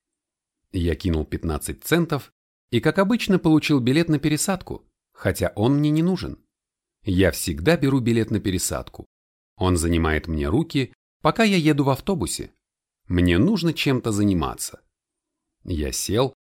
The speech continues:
оглядел пассажиров и спустя примерно минуту понял, с автобусом что-то не то. Остальным пассажирам понадобилось примерно столько же, чтобы понять, с автобусом что-то не то.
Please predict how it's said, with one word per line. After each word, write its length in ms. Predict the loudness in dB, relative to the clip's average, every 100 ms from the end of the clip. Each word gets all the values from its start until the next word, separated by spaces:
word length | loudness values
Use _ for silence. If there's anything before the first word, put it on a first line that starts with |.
| _ _ -4
оглядел 420 | 0 2 2 0
пассажиров 640 | -2 -2 0 2 0 -2 -8 _ _ -6
и 80 | -4
спустя 360 | -2 -2 0
примерно 420 | 0 2 2 2 2
минуту 360 | 2 2 0
понял, 480 | -4 -2 -2 -2 -12 _ _ _ _
с 180 | -6 -4
автобусом 800 | -4 -8 -8 -6 -4 -6 -6 -6
что-то 460 | -8 -8 -8 -4
не 140 | -4 -4
то. 320 | -4 -6 -8 _ _ _ _ _ _ _ _ _ _ -4
Остальным 580 | -4 -2 0 2 2
пассажирам 560 | 0 -4 -2 0 2 2
понадобилось 640 | 2 2 2 2 0 0
примерно 440 | 2 4 4 4 2
столько 400 | 2 0 2 0
же, 260 | 2 0 -4 _
чтобы 320 | -8 -2 -2
понять, 640 | 0 2 2 -2 -8 -18 _ _ _ _ _ -8
с 200 | -4 -4
автобусом 680 | -6 -8 -6 -4 -2 -2
что-то 360 | -2 -2 -2 0
не 120 | 0
то. 280 | 0 -4 -4